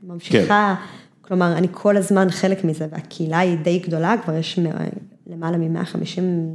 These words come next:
Speaker 1: נשים, אה, שהשתתפו בתוכנית. השנה תהיה השנה העשירית, קרין סנדל תצא השנה לייצג אותנו,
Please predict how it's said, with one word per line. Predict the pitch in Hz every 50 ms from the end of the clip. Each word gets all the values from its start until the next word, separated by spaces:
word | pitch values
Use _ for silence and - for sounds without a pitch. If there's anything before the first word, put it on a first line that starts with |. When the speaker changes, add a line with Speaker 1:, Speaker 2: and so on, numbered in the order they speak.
| 160 160
Speaker 1:
נשים, | 160 - - - 196 208 220 214 - _ - - - - - - - - _ -
אה, | 180 180 175 170 170 170 170 165 165 170
שהשתתפו | - - - 165 170 165 - - - - - 185
בתוכנית. | 180 180 175 165 - 247 285 277
השנה | 214 - 185 175 175
תהיה | 170 - 185 170
השנה | 165 - - 165 165 165
העשירית, | 160 156 - - 170 160 - 226 285 294 294
קרין | - - - 156 160 160 160
סנדל | - - 220 233 254 247 254 247
תצא | - - 190 - -
השנה | 208 202 - - 208 208 202 202
לייצג | 196 190 190 190 - 214 214
אותנו, | 220 208 214 208 208 214 220